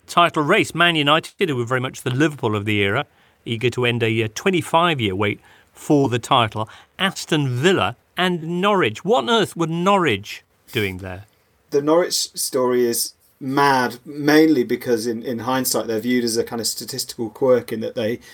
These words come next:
Speaker 2: they finished third with a goal difference of minus four. I looked through their results and they,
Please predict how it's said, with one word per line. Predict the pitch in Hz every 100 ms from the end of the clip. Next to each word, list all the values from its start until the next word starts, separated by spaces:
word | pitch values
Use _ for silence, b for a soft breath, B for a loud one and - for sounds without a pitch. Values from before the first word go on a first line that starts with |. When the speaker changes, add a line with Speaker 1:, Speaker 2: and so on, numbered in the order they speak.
| B -
Speaker 2:
they | 117
finished | - 127 -
third | - 135 123 117
with | 113
a |
goal | 110 120
difference | 117 110 123 -
of | 110
minus | 117 117 110 -
four. | - 131 113 110 107
I | 123
looked | 131 147 -
through | 139
their | 123
results | 117 127 120 -
and | 113
they, | 113